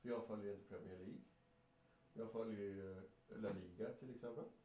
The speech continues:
Vilket är C More. Eh, och jag har säsongskort till S H L. Så jag tittar inte särskilt många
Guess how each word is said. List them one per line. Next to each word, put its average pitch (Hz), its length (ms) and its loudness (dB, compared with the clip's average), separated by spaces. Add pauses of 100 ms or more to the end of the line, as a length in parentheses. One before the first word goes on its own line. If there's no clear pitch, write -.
(1080)
Vilket 110 260 0
är 104 160 4
C 107 180 -6
More. - 260 -4 (1200)
Eh, 101 420 0 (2250)
och 131 260 0
jag 123 160 4
har 135 280 4
säsongskort 117 840 -2 (280)
till 101 360 -2 (1080)
S 113 200 -2
H 117 80 0
L. 120 200 0 (1120)
Så - 120 -4
jag - 120 -2
tittar 135 500 -2
inte 110 220 -2
särskilt 110 380 -4
många 104 280 -2